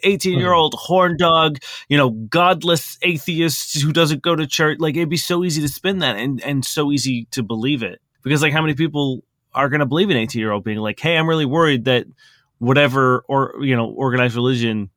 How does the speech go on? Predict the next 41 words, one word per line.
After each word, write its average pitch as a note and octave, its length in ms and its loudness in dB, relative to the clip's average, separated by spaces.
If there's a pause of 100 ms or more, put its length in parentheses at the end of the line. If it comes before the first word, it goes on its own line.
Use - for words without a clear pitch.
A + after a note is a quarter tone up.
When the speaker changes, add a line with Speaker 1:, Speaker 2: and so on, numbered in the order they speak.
(220)
Speaker 1:
you're A#2+ 180 2
involved A#2 420 0
with G#2+ 260 -2 (140)
is D3 440 2
actually, A#2+ 680 -2 (460)
you C3 100 4
know, A2+ 100 2
manipulating A2 680 0
you." F2 220 -16 (300)
Speaker 2:
Mm-hmm. G#2 280 -8 (580)
But G3+ 80 4
Speaker 1:
You A3 60 6
know, - 20 -
Speaker 2:
also, A3 120 6
Speaker 1:
no - 100 6
one F3 80 4
Speaker 2:
like, - 60 4
Speaker 1:
wants A#2 160 2
to A#2 60 -6
hear B2 120 -2 (180)
that. E2 80 -12 (460)
Speaker 2:
even A3 340 2
if D#3+ 500 2 (640)
you C#3 400 2
are C#3 100 4
able B2 320 0
to A#2 580 -2
bypass A#2 520 2
the G#2+ 140 -6
issue G#2+ 340 -8
and G#2+ 140 -12
you're G2+ 140 -6
able G#2 340 -6
to G2+ 400 -6
stay E3 180 2
with D#3 100 0
this C#3+ 120 -6
person A#2+ 440 2
until A#2 300 -4
marriage, G2+ 680 0
um, F#2 600 -4